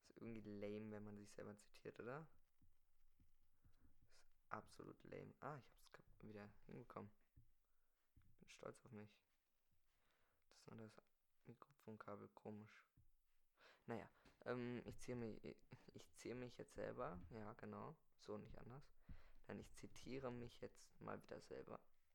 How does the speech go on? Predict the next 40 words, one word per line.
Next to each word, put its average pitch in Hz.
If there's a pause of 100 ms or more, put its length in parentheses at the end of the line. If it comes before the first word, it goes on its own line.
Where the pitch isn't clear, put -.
(1400)
Erstmal 123
will 117
ich, 113
dass -
wir -
keinen 110
Ton -
mehr 110
vom - (540)
P -
C -
haben, - (200)
wenn 110
irgendwas -
kommen 110
sollte. - (760)
Das -
haben 107
wir 104
jetzt -
abgeschaltet. - (1120)
Daran 117
sollte 113
ich 110
mich 110
echt 107
gewöhnen. - (200)
Jetzt -
haben 110
wir 110
schon -
mal -
keinen -
Computerton -
mehr, 101
wenn -
ich -
eine -
Nachricht -
bekomme. -